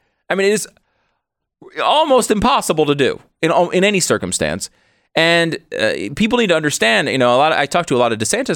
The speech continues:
supporters who are really optimistic. And look, I think DeSantis is a really good candidate,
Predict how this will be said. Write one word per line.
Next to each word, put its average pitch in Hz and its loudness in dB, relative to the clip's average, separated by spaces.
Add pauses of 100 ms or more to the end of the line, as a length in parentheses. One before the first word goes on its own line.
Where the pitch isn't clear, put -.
supporters 95 -2
who 101 -2
are 107 -2 (180)
really 131 -2
optimistic. 170 -2
And - -2
look, 320 -2
I 147 -6
think - -6
DeSantis - -4
is - -4
a 156 -8
really 175 -4
good 160 -2
candidate, - -4